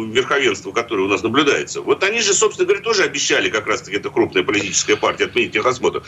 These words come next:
Вот отменяют. Но меня всегда, вот, как говорится, кошки скребут. По-быстрому отменить законом можно,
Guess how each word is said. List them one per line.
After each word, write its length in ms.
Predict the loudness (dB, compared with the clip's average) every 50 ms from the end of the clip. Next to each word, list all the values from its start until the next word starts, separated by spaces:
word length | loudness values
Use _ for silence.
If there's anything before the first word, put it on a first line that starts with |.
| -10 -14 -8 -2
Вот 260 | 2 2 2 2 2
отменяют. 600 | -2 -2 0 -2 0 0 0 0 0 -2 -4 -6 -4
Но 340 | 0 0 2 2 0 -2 -8 -16 -20 -20 -20 -20 -20 -20 -20 -20 -14 -6
меня 220 | -4 -2 0 0 0
всегда, 360 | 0 -2 -2 0 2 2 2 2
вот, 80 | 0 0
как 40 | 2 2 2
говорится, 260 | 2 2 2 2 2 2
кошки 360 | 2 2 2 2 0 -2 -6
скребут. 420 | -4 0 0 0 0 0 -2 -2 -4 -10 -20 -20 -10 -4 -2
По-быстрому 720 | -2 0 0 0 2 2 2 2 2 2 2 0 -4 -4 -4
отменить 520 | -4 -4 -4 -2 -2 0 0 0 -2 -4 -4
законом 480 | 0 0 0 2 2 2 2 2 2 0
можно, 420 | 2 2 2 2 0 -4 -10 -14